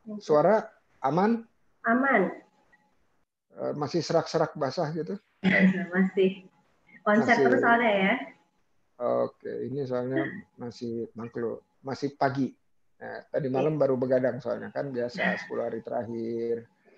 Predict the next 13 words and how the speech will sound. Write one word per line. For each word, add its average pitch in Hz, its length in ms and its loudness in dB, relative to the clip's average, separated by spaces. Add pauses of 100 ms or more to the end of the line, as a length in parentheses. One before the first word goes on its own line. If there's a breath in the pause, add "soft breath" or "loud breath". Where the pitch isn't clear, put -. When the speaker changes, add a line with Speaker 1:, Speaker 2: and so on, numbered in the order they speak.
Speaker 2:
Itikaf 208 320 -4
ya, 196 160 0
Pak. 175 320 0
Speaker 1:
Pemburu-pemburu, 135 880 0
pemburu-pemburu 147 800 0
Speaker 2:
Iya. 143 100 4
Speaker 1:
Lailatul 139 460 0
Qadar 139 240 0
nggak 117 160 -6
tahu 127 180 0
jawab, 127 320 0 (160)
eh, 123 240 -6
ketemu 127 280 -12